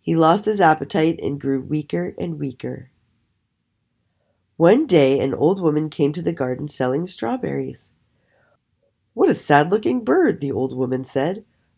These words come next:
"Why don't you let it go?" "Oh, no," said the princess. "This bird is too precious. There isn't another like it in the whole kingdom with such dazzling feathers." "Oh, I see," said the woman.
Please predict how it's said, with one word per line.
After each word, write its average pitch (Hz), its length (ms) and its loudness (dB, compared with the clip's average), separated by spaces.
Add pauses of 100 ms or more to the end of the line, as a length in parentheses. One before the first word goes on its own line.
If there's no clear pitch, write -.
"Why 392 220 0
don't 170 280 2
you 208 80 -2
let 160 160 2
it 214 100 -2
go?" 381 460 0 (760)
"Oh, 415 260 10
no," 160 680 6
said - 300 -4
the - 80 -8
princess. 139 680 -6 (560)
"This 494 180 -2
bird 175 280 4
is 294 160 -2
too 185 240 -2
precious. 247 720 0 (400)
There 466 180 4
isn't 160 220 2
another 147 420 2
like 165 280 0
it - 100 -6
in 160 120 -2
the 135 220 -6
whole 208 240 0
kingdom 147 460 -2
with 151 140 -4
such - 360 -6
dazzling 165 520 -2
feathers." 123 680 -8 (880)
"Oh, 226 220 4
I 131 120 2
see," 180 480 -2
said 127 240 -8
the 123 80 -4
woman. 139 460 -4